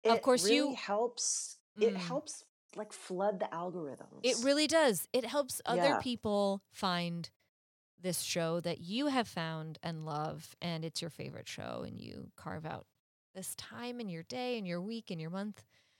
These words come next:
Speaker 2: to listen. And, uh,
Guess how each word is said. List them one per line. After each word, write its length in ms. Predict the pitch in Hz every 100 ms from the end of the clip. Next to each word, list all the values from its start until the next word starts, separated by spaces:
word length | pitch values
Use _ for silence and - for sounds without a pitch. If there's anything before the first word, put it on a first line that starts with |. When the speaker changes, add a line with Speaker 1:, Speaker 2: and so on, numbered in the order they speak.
| _ _ _
Speaker 2:
to 100 | 170
listen. 680 | 180 233 - 226 214 208 214 _ _ _ _
And, 420 | 190 170 165 160 156
uh, 380 | 139 139 143